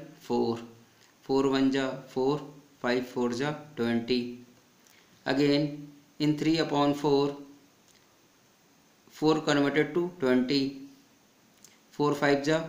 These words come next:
twenty. The meaning is multiplied by five, three five ja fifteen and four five ja twenty. Again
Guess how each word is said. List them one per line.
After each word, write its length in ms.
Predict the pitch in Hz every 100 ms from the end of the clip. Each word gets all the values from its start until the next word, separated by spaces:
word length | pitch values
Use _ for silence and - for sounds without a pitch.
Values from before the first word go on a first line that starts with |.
| -
twenty. 580 | - 123 113 123 117 117 - - _ -
The 160 | 120 131
meaning 340 | 135 139 139
is 300 | 143 139 - - - -
multiplied 640 | 131 131 127 143 143 135 131
by 240 | 135 139 - - - _ _ _ _ _
five, 380 | - 139 156 165 - - _ _ _ _ _ _ _ _
three 180 | - 143
five 340 | 135 135 131
ja 140 | 139 135
fifteen 800 | 135 131 - 156 160 170 - - -
and 340 | 127 127 127 127
four 220 | 139 139
five 380 | - 127 127 135
ja 160 | 160 185 - - _ _ _ -
twenty. 640 | 117 117 117 131 113 - - - _ _ _ _ - - -
Again 640 | 143 143 139 147 151 -